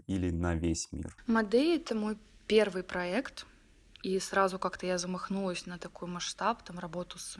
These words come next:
Speaker 2: Эрмитажем и так далее. Поэтому для меня, а,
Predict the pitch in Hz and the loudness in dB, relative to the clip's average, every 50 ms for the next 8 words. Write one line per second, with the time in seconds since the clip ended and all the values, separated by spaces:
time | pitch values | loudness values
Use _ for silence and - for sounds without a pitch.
0 | - - - 175 - 175 170 - - 175 202 214 202 196 185 180 165 - - - | -12 -10 -8 -8 -8 -8 -6 -4 0 0 2 2 2 0 -2 -4 -10 -10 -14 -14
1 | - - - - - - - - - - - - 180 - - 180 180 175 180 180 | -14 -14 -16 -16 -16 -18 -20 -20 -20 -16 -12 -12 -8 -4 -4 -4 -2 0 0 0
2 | 180 180 175 185 196 202 - - - 185 180 185 - 185 180 180 180 185 - 175 | -2 -2 -4 -6 -8 -10 -8 -4 -2 -2 -2 -2 -4 -4 -4 -2 -4 -4 -4 -4
3 | 175 190 196 196 190 190 190 190 202 247 277 285 285 285 - - 190 180 180 180 | -2 0 0 0 0 0 2 6 6 8 8 6 6 2 -2 -6 -6 -6 -6 -6